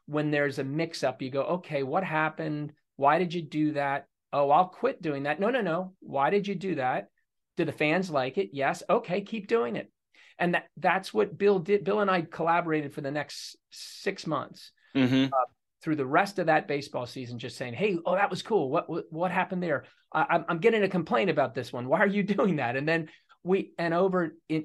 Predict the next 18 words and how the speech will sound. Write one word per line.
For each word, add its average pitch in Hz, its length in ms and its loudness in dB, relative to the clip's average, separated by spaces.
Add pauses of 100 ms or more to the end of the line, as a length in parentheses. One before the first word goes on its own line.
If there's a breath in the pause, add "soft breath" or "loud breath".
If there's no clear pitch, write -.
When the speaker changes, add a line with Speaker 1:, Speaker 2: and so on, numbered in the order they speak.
Speaker 1:
in 165 220 -4
just 233 200 2
a 185 60 2
few 240 240 -2
months, 175 260 2
I 135 120 4
felt 143 340 2
like 127 200 -4 (120)
I 127 320 0
knew 135 300 -2
the 156 100 -2
personality 131 580 -6
'cause 143 300 -6 (100)
I 117 140 -2
had 139 240 -10
created 120 560 -8
it. - 180 -12
So - 200 -8